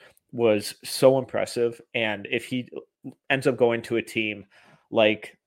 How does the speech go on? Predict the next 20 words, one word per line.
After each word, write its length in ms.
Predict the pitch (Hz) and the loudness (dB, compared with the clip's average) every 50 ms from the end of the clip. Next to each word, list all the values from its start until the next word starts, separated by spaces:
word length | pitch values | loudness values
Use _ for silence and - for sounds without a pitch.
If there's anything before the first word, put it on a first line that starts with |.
| - | -12
Memphis 560 | 101 107 117 127 127 - 110 92 - - - | -6 -4 -4 -4 -2 -2 -2 -2 -2 -4 -10
or, 320 | - 101 104 101 101 104 104 104 107 | -6 -2 -2 0 0 -2 -4 -8 -6
like 180 | - 104 104 - | -6 -6 -6 -6
you 60 | 117 | -10
said, 240 | 107 - 110 107 104 | -4 -2 -2 -2 0
Sacramento 600 | - 117 113 107 - 113 131 143 143 135 120 - | 0 -2 -2 -2 -2 -4 -4 -2 -2 -2 -2 -2
or 280 | - 92 95 104 104 | -2 -2 -2 -4 -4
Indiana, 800 | 95 - 131 123 117 120 117 120 131 143 143 135 117 101 90 87 - _ _ _ _ _ | -4 -6 -6 -6 -4 -2 -2 0 0 0 0 -2 -2 -4 -4 -6 -10 _ _ _ _ _
even 220 | - 131 131 147 135 | -10 -8 -6 -6 -6
Charlotte 480 | - - - 123 131 143 131 117 104 | -6 -2 0 2 2 2 2 0 -2
at 140 | 110 98 - | -2 -4 -8
twenty-seven, 760 | - - 127 127 120 110 - - 117 135 131 123 101 90 90 - _ _ _ _ _ _ _ _ _ _ _ _ _ _ _ _ _ _ _ _ - | -10 -12 -10 -10 -8 -10 -6 -2 -2 -2 -2 -2 -4 -6 -10 -18 _ _ _ _ _ _ _ _ _ _ _ _ _ _ _ _ _ _ _ _ -10
I 100 | 120 123 | -8 -4
think 160 | - 147 135 | -2 0 0
that's 180 | 143 143 - | 0 0 0
a 40 | 135 | -4
really 380 | 117 101 95 107 127 127 123 123 | -6 -6 -4 -4 -2 -2 -2 -2
good 180 | - 123 117 | 0 0 2
outlet 540 | - 90 101 123 123 - 113 98 98 - _ _ _ _ _ | 2 2 0 0 0 0 -2 -2 -2 -4 _ _ _ _ _
for 680 | _ - - - 113 117 120 113 107 107 104 - - | _ -12 -4 0 2 4 4 2 2 0 -4 -8 -14